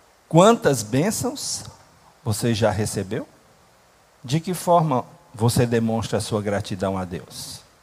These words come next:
Eu estou vivo. Dois mil e vinte, pandemia. Comecei dois mil e vinte e um vivo. Dois mil e vinte e um, pandemia.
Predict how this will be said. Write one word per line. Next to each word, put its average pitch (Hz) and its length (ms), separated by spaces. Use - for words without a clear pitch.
Eu 117 140
estou 131 320
vivo. 98 520
Dois 107 240
mil 117 140
e 113 100
vinte, 151 840
pandemia. 98 580
Comecei 113 460
dois 113 300
mil 113 240
e 117 160
vinte 104 260
e 135 60
um 139 140
vivo. 101 440
Dois 110 320
mil 139 180
e 127 40
vinte 127 320
e 135 60
um, 135 120
pandemia. 123 680